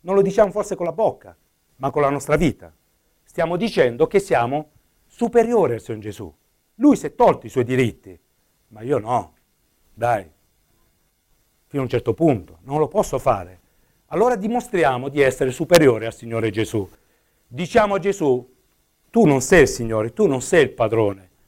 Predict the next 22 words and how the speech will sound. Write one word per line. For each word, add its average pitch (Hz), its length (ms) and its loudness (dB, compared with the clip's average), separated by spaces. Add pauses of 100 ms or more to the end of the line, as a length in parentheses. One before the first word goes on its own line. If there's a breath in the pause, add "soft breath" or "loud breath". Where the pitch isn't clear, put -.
(920)
Questo 208 240 -2
è - 20 -2
il 127 60 -4
messaggio. 110 640 -4
Questo 220 240 -2
significa 175 460 -2
che 165 120 -2
siamo 160 300 2
dominati 156 580 -4
da 147 140 -6
potenze 127 500 -6
strane. 113 680 -2 (1300)
Potenze 135 380 -4
strane 147 380 -2
può 127 120 0
essere, 123 560 2 (220)
possono 127 320 0
essere, 123 600 -2 (840)
eh, 120 500 2 (1300)
egoismi, 120 880 0 (560)
oppure 143 440 -4
invidie, 127 880 0